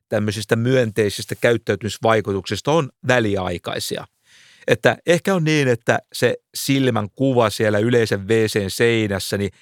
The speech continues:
ensiksi se kannustaa pesemään ne kädet vähän paremmin, mutta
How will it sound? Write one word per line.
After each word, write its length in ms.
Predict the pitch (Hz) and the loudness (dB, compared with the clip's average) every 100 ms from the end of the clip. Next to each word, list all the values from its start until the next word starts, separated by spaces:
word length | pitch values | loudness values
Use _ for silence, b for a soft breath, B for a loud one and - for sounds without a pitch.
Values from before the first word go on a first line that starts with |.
| b b | b b
ensiksi 520 | 165 151 120 - 110 | 0 2 -2 -4 -4
se 100 | 110 | -2
kannustaa 680 | - 117 117 107 - 107 98 | 2 2 0 -4 -4 -4 0
pesemään 500 | 120 117 104 101 98 | 0 2 0 0 -2
ne 80 | |
kädet 280 | 95 117 107 | 0 0 0
vähän 180 | 101 95 - | -2 -4 -2
paremmin, 520 | 170 180 139 127 113 b b b b | 0 2 0 -2 -4 b b b b
mutta 260 | 131 135 | -2 0